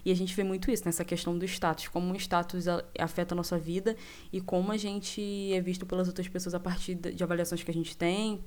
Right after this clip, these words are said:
curtidas, likes, engajamento, comentários. Então a gente vê que não é uma coisa que tá tão distante da gente, não.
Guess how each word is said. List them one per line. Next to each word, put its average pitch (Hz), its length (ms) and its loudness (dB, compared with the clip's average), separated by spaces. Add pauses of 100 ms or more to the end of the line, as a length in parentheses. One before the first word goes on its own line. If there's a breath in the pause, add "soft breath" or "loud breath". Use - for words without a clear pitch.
(100)
curtidas, 185 580 0
likes, 180 420 2
engajamento, 170 580 2
comentários. 180 760 2 (420 loud breath)
Então 190 180 -2
a 202 40 -2
gente 202 180 -2
vê 190 120 0
que 190 80 -4
não 190 140 0
é - 20 2
uma 196 80 -2
coisa 190 180 0
que 185 80 -12
tá 185 80 0
tão 180 160 0
distante 185 400 -2
da 185 120 -2
gente, 180 280 -2
não. - 180 -4